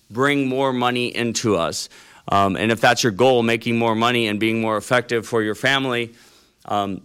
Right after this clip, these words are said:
then I would suggest utilizing these tools. In honor of time, I'm gonna end this one a little early. They are not making more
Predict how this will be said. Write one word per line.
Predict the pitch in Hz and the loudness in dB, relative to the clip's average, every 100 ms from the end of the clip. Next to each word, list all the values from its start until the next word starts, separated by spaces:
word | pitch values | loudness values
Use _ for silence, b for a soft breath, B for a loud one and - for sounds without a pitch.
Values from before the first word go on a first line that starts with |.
| - | -2
then | 123 | 2
I | 123 | 4
would | 120 107 | 4 0
suggest | - 110 104 117 - | -2 -2 0 0 0
utilizing | 123 113 104 104 104 | 0 2 2 2 -2
these | 101 95 | -4 -4
tools. | - 104 85 87 - b b b - | -4 -4 -4 -8 -18 b b b -2
In | 135 | 0
honor | - 131 156 151 | 2 2 0 0
of | 101 - | -2 -4
time, | - 120 95 80 85 - - _ _ _ _ _ _ _ _ _ | -6 -4 -4 -4 -10 -14 -20 _ _ _ _ _ _ _ _ _
I'm | 123 | -6
gonna | 131 | -4
end | 101 104 | -2 -2
this | 95 - | -4 -6
one | 104 | -6
a | 95 | -4
little | 92 90 | -4 -4
early. | 98 107 87 95 _ _ b b b b b b b b b _ _ _ _ _ _ _ _ _ _ _ _ _ _ _ _ _ _ _ _ _ _ | -6 -6 -10 -14 _ _ b b b b b b b b b _ _ _ _ _ _ _ _ _ _ _ _ _ _ _ _ _ _ _ _ _ _
They | - 135 | 2 6
are | 135 | 6
not | 135 151 156 - _ | 6 6 4 0 _
making | 131 135 135 143 131 131 120 117 | 4 6 4 2 0 0 -4 -10
more | - 117 123 117 117 113 | 0 6 6 6 4 0